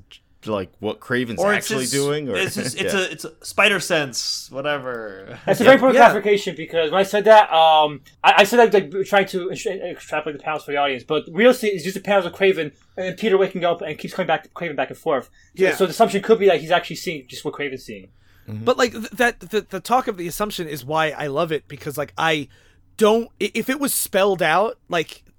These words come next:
Speaker 4: it wouldn't be as good. Like, I like it being poetic and, like, off-putting.
Speaker 1: Yeah, if it was, like, like, plot important or something
Speaker 2: If they needed
Speaker 1: where
Speaker 2: to,
Speaker 1: it's
Speaker 2: if
Speaker 1: like
Speaker 4: Yeah,
Speaker 2: they needed
Speaker 4: exactly.
Speaker 2: to explain it more, and they went to, like, "Well, actually, when they were younger, they got a, uh, they were in a facility together."
Speaker 4: Yeah.
Speaker 2: Where it's like,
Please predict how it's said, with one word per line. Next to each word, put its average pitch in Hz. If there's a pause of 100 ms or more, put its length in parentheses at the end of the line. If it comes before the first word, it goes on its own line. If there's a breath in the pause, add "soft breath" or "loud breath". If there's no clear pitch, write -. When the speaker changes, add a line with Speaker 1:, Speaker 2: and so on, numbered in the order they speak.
(140)
Speaker 4:
it 185
wouldn't 202
be 220
as 180
good. 190
Like, 147
I 175
like 170
it 196
being 165
poetic 151
and, 151
like, 147
off-putting. 165
Speaker 1:
Yeah, 156
if -
it 180
was, 175
like, 151
like, 113
plot 101
important 92
or 85
something -
Speaker 2:
If -
they 226
needed 240
Speaker 1:
where 160
Speaker 2:
to, 156
Speaker 1:
it's 175
Speaker 2:
if -
Speaker 1:
like 359
Speaker 4:
Yeah, 185
Speaker 2:
they 180
needed 180
Speaker 4:
exactly. 220
Speaker 2:
to 185
explain 170
it 151
more, 143
and 127
they 127
went 139
to, 139
like, 113
"Well, 120
actually, 165
when 117
they 127
were 147
younger, 131
they 107
got 120
a, 120 (440)
uh, 117 (120)
they 123
were 151
in 185
a 156
facility 139
together." 113
Speaker 4:
Yeah. 202
Speaker 2:
Where 131
it's 143
like, 143